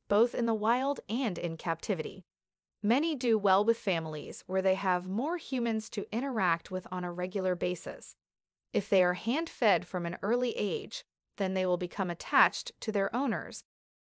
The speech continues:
In the wild, these are curious birds. Scientists and enthusiasts have observed these birds playing with new objects.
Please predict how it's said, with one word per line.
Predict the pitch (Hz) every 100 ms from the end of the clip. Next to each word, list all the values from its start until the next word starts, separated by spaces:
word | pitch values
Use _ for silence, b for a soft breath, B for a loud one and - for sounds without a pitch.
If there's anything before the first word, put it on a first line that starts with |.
| _ _ _ _ -
In | 247
the | 294
wild, | 247 214 185 139 - - _ -
these | 208 269 277
are | 277
curious | - - 247 185 165 -
birds. | 175 135 220 226 - _ _ _ _ _ -
Scientists | - 208 233 254 294 269 - -
and | 190 180
enthusiasts | 175 175 269 285 285 262 254 - - -
have | - 240
observed | 220 220 240 277 277 -
these | 240 269
birds | - 175 160 -
playing | - 190 185
with | 190 196
new | 202 233 247
objects. | 180 160 147 - - -